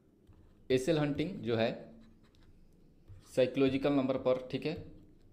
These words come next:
इसके बाद जो पैटर्न्स बनते हैं, जैसे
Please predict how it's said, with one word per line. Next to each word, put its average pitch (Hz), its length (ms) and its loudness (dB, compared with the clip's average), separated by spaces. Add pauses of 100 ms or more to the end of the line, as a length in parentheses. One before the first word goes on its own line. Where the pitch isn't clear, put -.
(1600)
इसके 135 240 0
बाद 147 240 0 (1200)
जो 110 200 0
पैटर्न्स 160 460 2
बनते 113 300 -2
हैं, 90 140 -6
जैसे 113 300 0